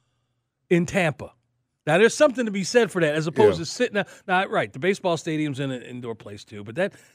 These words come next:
Speaker 1: Tropicana, whatever its naming rights is, I mean, you gotta worry about stuff hitting the beams
Speaker 2: Yep.
Speaker 1: at the top.
Speaker 2: Yep.
Speaker 1: Um, the N F L, I don't care what city you put it in, it's always gonna be number one in that particular city.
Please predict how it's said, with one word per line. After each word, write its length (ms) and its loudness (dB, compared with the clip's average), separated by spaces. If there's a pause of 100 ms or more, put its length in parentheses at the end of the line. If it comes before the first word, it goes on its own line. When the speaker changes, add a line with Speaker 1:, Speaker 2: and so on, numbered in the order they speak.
(220)
Speaker 1:
Tropicana, 580 -4
whatever 340 -4
its 380 -18
naming 340 -6
rights 240 -12
is, 200 -14 (260)
I 40 -10
mean, 120 -2
you 80 0
gotta 180 2
worry 160 2
about 200 -4
stuff 220 -6
hitting 160 -8
the 60 -10
beams 520 -6 (100)
Speaker 2:
Yep. 240 -4 (180)
Speaker 1:
at 160 -8
the 60 -16
top. 300 -8 (160)
Speaker 2:
Yep. 220 -8 (580)
Speaker 1:
Um, 580 -2 (380)
the 200 -4 (560)
N 160 0
F 160 -4
L, 100 2
I 80 0
don't 120 -2
care 120 -2
what 160 -2
city 200 -6
you 100 -8
put 160 -8
it 80 -8
in, 100 -8
it's 140 -8
always 220 -4
gonna 140 -8
be 80 -8
number 220 -8
one 160 -12
in 60 -12
that 140 -12
particular 400 -18
city. 300 -14